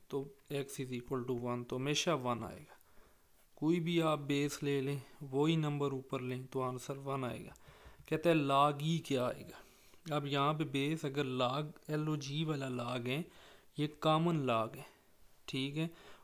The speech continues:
और अगर एल एन वाला log है, वो होता है नेचुरल log, जॉन पियर ने वो डिस्कवर किया था। कॉमन log की बेस हमेशा टेन होती हैं, नेचुरल log की बेस ई होती हैं। अब यहाँ पे बेस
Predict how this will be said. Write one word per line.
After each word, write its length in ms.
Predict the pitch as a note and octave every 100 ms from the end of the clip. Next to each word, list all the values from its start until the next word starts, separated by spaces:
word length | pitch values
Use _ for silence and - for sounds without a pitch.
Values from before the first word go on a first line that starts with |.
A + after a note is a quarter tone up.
| -
और 60 | C#3
अगर 220 | C3+ - -
एल 260 | D#3+ F3+ F3
एन 180 | F#3 G3
वाला 260 | D#3 C#3
log 340 | B2+ A#2 B2 C3+
है, 120 | D#3+
वो 260 | C#3 C#3+ D3
होता 280 | C3+ - C3
है 160 | C3+
नेचुरल 560 | D3+ C#3+ D#3 D#3 F3 D3
log, 200 | C3 B2+
जॉन 400 | B2+ C#3+ D#3 D#3 D#3
पियर 240 | F3 E3+ C#3+
ने 120 | C3+
वो 320 | B2+ B2 - - -
डिस्कवर 440 | C#3 - C#3 C3+
किया 220 | B2 C3 B2
था। 200 | D3 D3 - - - - - -
कॉमन 400 | E3 F3+ G3 F#3+
log 260 | F#3 F#3
की 60 | F3
बेस 340 | C#3 C#3 D3 D#3
हमेशा 320 | C3+ C3 D3 D3
टेन 200 | D3+ D#3
होती 260 | D#3 D#3 C#3+
हैं, 300 | D3 C#3+ C#3+
नेचुरल 460 | C3 C3 B2+ D3 C#3
log 260 | C#3 C3+
की 80 | -
बेस 340 | C3 B2+ B2+ -
ई 140 | C3 C3
होती 300 | B2 - -
हैं। 120 | - -
अब 140 | D3
यहाँ 280 | C#3+ C#3 C#3+
पे 120 | D3+ D#3 C3
बेस 380 | C3+ D#3+ -